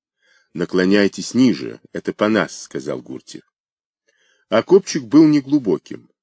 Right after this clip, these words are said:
Мы присели, но головы оставались над землёй. Один из снарядов разорвался перед нами в десятки шагов.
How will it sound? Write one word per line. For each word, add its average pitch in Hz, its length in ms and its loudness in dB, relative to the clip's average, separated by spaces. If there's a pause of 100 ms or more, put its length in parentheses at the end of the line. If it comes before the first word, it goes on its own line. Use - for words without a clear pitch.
(120)
Мы 123 220 4
присели, 117 600 -2
но 95 180 2
головы 160 500 4
оставались 101 680 -4
над 95 140 -8
землёй. 60 360 -12 (920)
Один 135 340 4
из 156 100 2
снарядов 143 520 2
разорвался 127 720 2
перед 113 300 -2
нами 143 300 2
в 90 80 -4
десятки 113 520 -4
шагов. - 460 -10